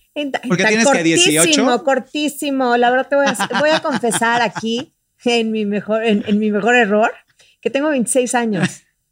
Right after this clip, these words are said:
Speaker 1: Lo de los dieciocho es, o sea,
Speaker 2: <laughs>
Speaker 1: no. Ya tengo mis muy buenos cuarenta, muy felices y muy orgullosa de pre-, presumirlos. La verdad es que no me da para nada el,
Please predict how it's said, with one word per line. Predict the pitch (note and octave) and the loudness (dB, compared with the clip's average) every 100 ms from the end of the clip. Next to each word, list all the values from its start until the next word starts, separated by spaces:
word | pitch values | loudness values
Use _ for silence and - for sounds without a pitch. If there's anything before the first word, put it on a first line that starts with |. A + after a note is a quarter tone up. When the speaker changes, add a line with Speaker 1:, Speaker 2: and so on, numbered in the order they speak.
| - | -2
Speaker 1:
Lo | A#3 A#3 | 2 4
de | |
los | A#3 A3+ | 4 2
dieciocho | A#3 A3+ B3+ B3+ - C4+ | 0 0 -2 0 0 0
es, | C4 A#3+ G#3+ - | 0 -2 -4 -8
o | - G3+ | -6 -4
sea, | G3+ G3+ G3+ G3 E3+ - D#3+ - | -4 -2 -2 -2 -4 -6 -12 -12
Speaker 2:
<laughs> | D3+ | -10
Speaker 1:
no. | F#3+ G3+ G#3 G#3 D#3+ - - - | -6 -4 -6 -10 -12 -18 -20 -2
Ya | A#3+ | -2
tengo | C#4 C#4 | 0 -4
mis | C#4+ A#3 | -2 -4
muy | G3+ C#4 E4+ G4+ | -2 0 2 4
buenos | D4+ C#4 | 2 -2
cuarenta, | - G#3 G3+ A#3 | 0 0 0 -2
muy | A3+ A3 B3+ | -2 0 0
felices | C4+ A#3+ - G#3+ | -2 -6 -6 -6
y | |
muy | G3 G#3 | -2 0
orgullosa | A3+ G3+ F#3 F3+ G3 | 0 0 -4 -4 -6
de | |
pre-, | F3+ D#3+ E3+ | -8 -10 -12
presumirlos. | - E3+ - F3 F3+ G3+ | -12 -12 -10 -10 -8 -6
La | F#3+ | -6
verdad | E3 F#3 | -4 -6
es | |
que | G3 | -6
no | F#3+ | -8
me | G3 | -4
da | F#3+ F3+ | -6 -4
para | G3 | -6
nada | F#3 F#3+ G3 F#3+ | -4 -6 -6 -6
el, | F3 E3 | -6 -8